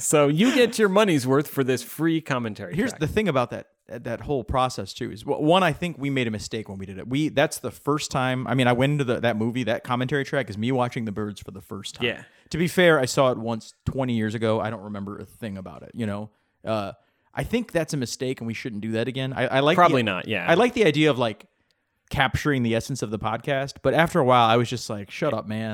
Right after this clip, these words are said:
Speaker 1: And
Speaker 2: Like
Speaker 1: this was the first commentary track we've done.
Speaker 2: Right.
Speaker 1: So, yeah, we, uh, set ourselves some barriers. Plus, well, no spoiler alert, but when you,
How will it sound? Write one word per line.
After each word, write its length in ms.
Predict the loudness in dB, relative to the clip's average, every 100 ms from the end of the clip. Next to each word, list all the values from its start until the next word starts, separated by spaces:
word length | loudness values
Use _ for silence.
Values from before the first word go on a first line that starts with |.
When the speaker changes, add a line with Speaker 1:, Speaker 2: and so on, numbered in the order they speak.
| 0
Speaker 1:
And 100 | 4
Speaker 2:
Like 0 |
Speaker 1:
this 160 | 4
was 160 | 4 2
the 120 | 2
first 340 | 4 4 4 4
commentary 480 | 4 4 4 0
track 320 | 0 -2 -2 -4
we've 240 | -8 0
done. 320 | 4 4 2
Speaker 2:
Right. 400 | -2 -4 -6 -8
Speaker 1:
So, 160 | -2 0
yeah, 260 | 2 0
we, 260 | 2 4 6
uh, 140 | 6
set 220 | 4 2 0
ourselves 340 | 0 -2 -2
some 140 | -2
barriers. 200 | 0 0
Plus, 380 | 2 4 4 0 -8 _ _
well, 160 | -2 0
no 180 | 2 0
spoiler 440 | 2 2 2 0
alert, 260 | -2 -4 -4
but 120 | -2
when 140 | 0
you, 220 | -2 -4